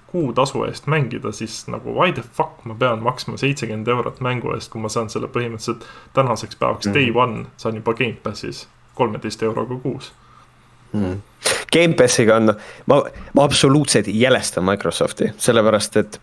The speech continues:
Speaker 2: mul on Xbox'i äpp arvutis, mis
Speaker 1: Mhm.
Speaker 2: läheb mul autorunniga käima ja ma kogu aeg unustan selle välja lülitada. Ja nii kui ma arvuti käima panen, esimene asi, mida ma oma monitoril näen,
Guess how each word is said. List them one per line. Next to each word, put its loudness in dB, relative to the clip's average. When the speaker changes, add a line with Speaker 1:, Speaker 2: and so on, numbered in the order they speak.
Speaker 2:
mul 6
on 4
Xbox'i 4
äpp 2
arvutis, 2
mis 4
Speaker 1:
Mhm. 4
Speaker 2:
läheb 4
mul 6
autorunniga 4
käima 4
ja 2
ma 4
kogu 6
aeg 2
unustan 2
selle 2
välja 4
lülitada. 0
Ja 6
nii 6
kui 6
ma 6
arvuti 4
käima 6
panen, 4
esimene 6
asi, 4
mida 2
ma 4
oma 4
monitoril 2
näen, 2